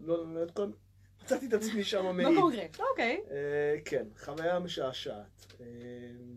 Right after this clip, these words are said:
Speaker 1: ואז, אה, נפלו לי גם לא מעט אסימונים. מצד אחד זה היה מאוד, אה, נקרא לזה נחמד, או...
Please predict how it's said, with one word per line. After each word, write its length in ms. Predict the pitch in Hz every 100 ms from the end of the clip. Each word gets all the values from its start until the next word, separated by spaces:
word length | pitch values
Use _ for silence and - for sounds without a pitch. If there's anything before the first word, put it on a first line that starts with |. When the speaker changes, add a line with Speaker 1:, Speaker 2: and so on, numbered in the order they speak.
| - _ - _ _ - _ - - -
Speaker 1:
ואז, 1500 | 123 120 123 120 123 - - 170 208 202 196 185 180 175 - -
אה, 600 | 131 120 120 117 117 117
נפלו 520 | 120 113 - - 156
לי 320 | 156 151 175 190
גם 280 | 147 135
לא 100 | 135
מעט 220 | 147 135 147
אסימונים. 640 | - 160 160 208 233 220
מצד 260 | 180 180 180
אחד 280 | 175 156 156
זה 60 |
היה 80 | 135
מאוד, 300 | 127 135 143
אה, 460 | 127 123 120 117 127 - - - - - - - - -
נקרא 240 | - - 120
לזה 360 | 131 135 127 117 113 110 107 104 98 98 95
נחמד, 760 | 95 98 - 127 131 151 143 139 151 - - -
או... 880 | 117 113 113 110 110 110 107 110